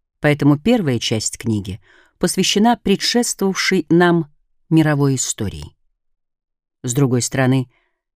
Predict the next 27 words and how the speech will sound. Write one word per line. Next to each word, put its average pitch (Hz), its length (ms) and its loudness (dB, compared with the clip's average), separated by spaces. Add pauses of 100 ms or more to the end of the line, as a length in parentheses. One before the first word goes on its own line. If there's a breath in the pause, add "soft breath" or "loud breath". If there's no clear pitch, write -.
(180)
свершение 160 600 2
настоящего 123 680 -2
определяется 143 720 -2
и 147 200 -2
скрытым 117 520 -6
в 117 120 -8
нём 143 360 0 (160)
будущим, 143 640 -6 (600)
ростки - 440 -4
которого 104 540 -6
мы, 147 300 4 (400 soft breath)
принимая 180 540 2
или 120 200 -4
отвергая, 101 720 -8 (500)
считаем 98 520 -6
своими. 127 640 -2 (1080)
Во 147 120 -2
второй 147 300 0
части 135 340 -2
книги 143 260 0
мы 123 140 0
пытаемся 123 440 -4
говорить 117 400 -4
о 120 40 -2
настоящем 123 720 -4 (640)
и 180 80 -2
будущем. 101 600 -8